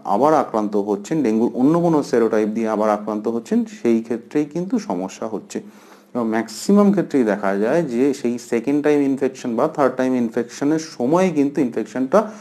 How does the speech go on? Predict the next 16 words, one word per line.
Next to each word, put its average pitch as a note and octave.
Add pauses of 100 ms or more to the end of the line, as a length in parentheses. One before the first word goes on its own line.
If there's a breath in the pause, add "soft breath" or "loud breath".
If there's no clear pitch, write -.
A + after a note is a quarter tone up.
(240 loud breath)
বেশ C3+ (180 loud breath)
খারাপ B2
আকার G#2
ধারণ G#2
করছে C3+
এবং C3 (240 loud breath)
অনেক C#3
ক্ষেত্রে C3
কিন্তু C3 (120)
ব্যক্তির A#2+ (140)
মৃ-, A#2+
মৃত্যুও B2+
হচ্ছে। - (720 soft breath)
তো E3+
সেজন্য, G3+
আহ, B2